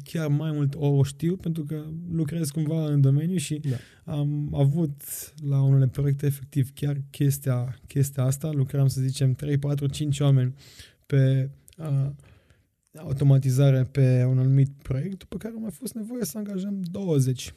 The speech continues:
Speaker 1: plus de oameni să supervizeze chestia aia și să fim anunțați în mod continuu, în mod efectiv continuu, de problemele care există
Speaker 2: Mhm.
Speaker 1: în, în, în, în, în interiorul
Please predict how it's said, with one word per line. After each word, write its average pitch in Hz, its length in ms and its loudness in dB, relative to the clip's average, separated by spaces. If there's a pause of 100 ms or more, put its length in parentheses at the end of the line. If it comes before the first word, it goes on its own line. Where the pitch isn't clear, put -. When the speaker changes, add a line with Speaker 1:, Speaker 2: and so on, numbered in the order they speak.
(140)
Speaker 1:
plus 156 480 -2 (100)
de 123 140 -2
oameni 123 520 2
să - 160 -10
supervizeze 147 640 0
chestia 135 360 0
aia 151 140 0
și - 120 -8
să - 120 -6
fim 175 220 -2 (280)
anunțați 156 720 0
în 147 120 0
mod 151 200 0 (800)
continuu, 143 720 6 (140)
în 139 100 4
mod 139 220 8
efectiv 151 440 0
continuu, 143 720 6
de 151 120 -4
problemele 156 420 2
care 151 200 -2
există 151 500 -6 (380)
Speaker 2:
Mhm. 107 340 -2 (340)
Speaker 1:
în, 123 580 0 (120)
în, 135 400 0 (580)
în, 139 320 2
în, 139 360 4
în 143 80 0
interiorul 127 500 4